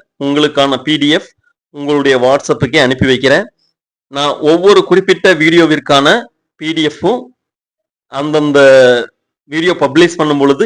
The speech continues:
கேட்கறவங்களுக்கு WhatsApp-ல சென்ட் பண்றேன். என்னுடைய WhatsApp குரூப்ல டிராவல் பண்றவங்களுக்கு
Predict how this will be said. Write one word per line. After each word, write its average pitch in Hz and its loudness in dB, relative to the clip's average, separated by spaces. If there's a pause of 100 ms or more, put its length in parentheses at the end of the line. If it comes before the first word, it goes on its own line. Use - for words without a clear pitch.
கேட்கறவங்களுக்கு 160 0 (100)
WhatsApp-ல 143 -2
சென்ட் 135 -4
பண்றேன். 135 0 (440)
என்னுடைய 143 0 (400)
WhatsApp 156 0
குரூப்ல 151 0
டிராவல் 156 4
பண்றவங்களுக்கு 143 0